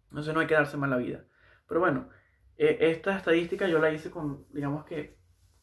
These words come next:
todos los temas y empecé de esa manera. Posteriormente empecé el curso del doctor Guevara,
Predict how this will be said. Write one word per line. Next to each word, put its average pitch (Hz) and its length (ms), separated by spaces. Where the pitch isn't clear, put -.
todos 156 200
los 175 160
temas 175 480
y 151 180
empecé 139 320
de 139 80
esa 139 160
manera. - 380
Posteriormente 156 1040
empecé 139 460
el 151 120
curso 165 400
del 156 100
doctor 123 400
Guevara, 120 420